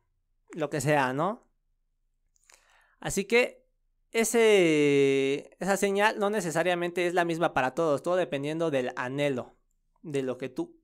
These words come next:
quieres, ¿vale? Y ya después, pues, es la acción, que es sacar tu celular y ponerte a contestar, eh, hacer del baño. O,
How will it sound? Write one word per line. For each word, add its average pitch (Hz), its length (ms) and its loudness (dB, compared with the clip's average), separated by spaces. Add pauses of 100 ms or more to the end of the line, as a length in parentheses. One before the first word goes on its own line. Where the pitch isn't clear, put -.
quieres, 135 400 -2
¿vale? 175 360 -4 (520)
Y 160 140 -8
ya 185 140 4
después, 214 400 0
pues, 170 200 -2
es 170 140 -2
la 165 80 2
acción, 143 480 -4
que 135 400 -2
es - 260 -8 (120)
sacar 139 340 -2
tu 175 80 -12
celular 180 380 0
y - 20 -8
ponerte 135 340 -6
a 135 60 -6
contestar, 123 520 -8 (520)
eh, 131 580 -6 (140)
hacer 143 260 -4
del 135 160 0
baño. 131 380 -2 (1200)
O, 214 420 2